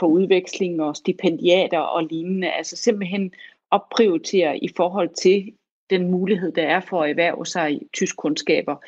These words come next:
Men med Jens Jols, øh, ord i dag, der er jeg rimelig fortrøstningsfuld i forhold til, at vi kan få lavet en god aftale.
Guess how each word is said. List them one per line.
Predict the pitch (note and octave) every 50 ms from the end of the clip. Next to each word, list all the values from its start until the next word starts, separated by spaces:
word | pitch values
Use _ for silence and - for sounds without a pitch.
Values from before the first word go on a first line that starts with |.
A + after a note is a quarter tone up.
| - - - - -
Men | F#3+ F#3 F3 E3+
med | E3+ D#3+ D#3+ D#3+
Jens | E3+ E3 E3 -
Jols, | A3+ B3+ C4 - - - -
øh, | A#3 G3+ F#3+ F3+
ord | - - G#3+ A#3+ A3+ F#3
i | F3+ -
dag, | A3 A#3 A3 F3+ - -
der | F#3
er | F3+ G#3+ B3+ B3 A3+ G3
jeg | F#3+ F3+ F#3 E3 -
rimelig | G#3+ A3 A3+ A#3+ - -
fortrøstningsfuld | F#3 - - F#3+ G#3+ - - A#3+ G#3+ - - - G3 E3+ -
i | F3+ F3 -
forhold | F#3 F#3 F#3+ G#3+ F#3+
til, | - - - F#3 G3+ - -
at | - E3 - -
vi | D#3 F#3
kan | F3+ - - F#3+ -
få | - F3+ E3 D#3+ D#3+
lavet | D#3+ D#3 D3+ E3 F3+
en | F3+ E3+
god | - F3+ D#3+ D3+
aftale. | D3 C#3+ - - - E3+ E3 -